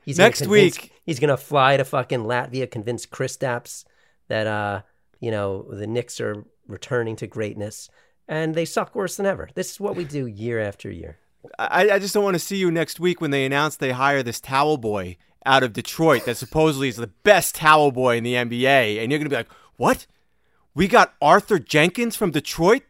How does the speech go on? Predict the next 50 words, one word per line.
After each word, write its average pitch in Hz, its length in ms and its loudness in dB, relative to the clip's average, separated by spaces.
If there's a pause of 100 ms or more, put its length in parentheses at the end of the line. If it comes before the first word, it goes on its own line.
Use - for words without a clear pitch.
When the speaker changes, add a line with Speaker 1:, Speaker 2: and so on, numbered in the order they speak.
Speaker 2:
to 185 80 -4
do 165 180 -2
their 196 120 4
Speaker 1:
Are 135 40 0
you - 60 -8
seriously 233 600 6
Speaker 2:
towels?" - 80 -20
Speaker 1:
comparing 147 440 0
Worldwide 160 540 -2
Wes 131 260 -4
to 113 140 -8
a - 20 -10
fucking 123 360 -8
towel 143 300 -8
boy? - 260 -14
Speaker 2:
I'm 254 180 4
just 269 180 -4
saying. 208 460 2 (680)
I'm 208 120 6
just 240 80 -2
Speaker 1:
Stop 208 180 8
it. 247 40 6
Speaker 2:
saying. 226 180 4
Speaker 1:
Stop 175 520 0
it. - 120 -14 (640)
Stop - 380 -6
it. - 60 -20 (1400)
Before 403 320 0
I 320 120 2
forget, 151 460 0 (120)
Barry, 180 480 0 (240)
before 320 280 -2
we 330 120 0
continue, 196 460 2
'cause 143 120 -2
I 160 120 0
forgot 170 560 0
to 156 60 -8
put 165 240 -6
it 151 140 -6
in 127 140 -10
the 120 80 -4
show 151 320 -2
rundown 107 580 -4
for - 80 -20
the 107 80 -8
top - 260 -8
of 113 60 -10
the 107 40 -10
show, 90 340 -8